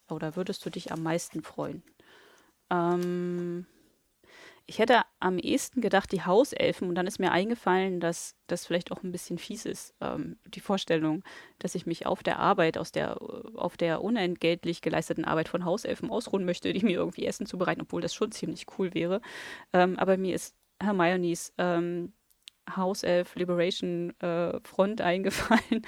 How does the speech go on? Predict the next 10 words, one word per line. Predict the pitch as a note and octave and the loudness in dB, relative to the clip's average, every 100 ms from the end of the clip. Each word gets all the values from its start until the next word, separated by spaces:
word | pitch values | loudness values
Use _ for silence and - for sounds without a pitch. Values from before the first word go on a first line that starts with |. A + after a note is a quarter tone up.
| - - - - - | -6 -8 -10 -4 4
Und | G3+ G3+ - - _ _ _ _ - | 4 4 -8 -20 _ _ _ _ 2
es | A3+ | 6
sind | B3 | 8
nicht | A#3+ - | 6 6
die | G3+ | 8
Hauselfen, | G3+ F#3+ F#3+ - F3+ | 8 8 4 2 2
sondern | E3+ E3 | 2 2
ich | D#3+ - | 0 0
glaube | D#3 | -2
Drachen, | - - C#3 - | -2 -4 -4 -4